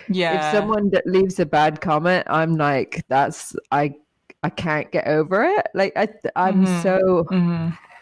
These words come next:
Speaker 2: I'm so bad at, like, just moving on.
Speaker 1: This is why
Speaker 2: Anyway.
Speaker 1: I refuse to make a website.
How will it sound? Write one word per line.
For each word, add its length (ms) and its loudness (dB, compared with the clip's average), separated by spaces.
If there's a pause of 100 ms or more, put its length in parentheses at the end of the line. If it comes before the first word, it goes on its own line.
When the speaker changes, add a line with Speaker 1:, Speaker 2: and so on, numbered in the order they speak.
(300)
Speaker 2:
I'm 180 2
so 320 2
bad 340 2
at, 120 -2
like, 300 -2
just 200 -2
moving 400 0
on. 400 -2 (300)
Speaker 1:
This 140 -2
is 80 -6
why 180 2
Speaker 2:
Anyway. 140 0 (120)
Speaker 1:
I 40 0
refuse 420 -2
to 120 0
make 240 -2
a 40 0
website. 760 -4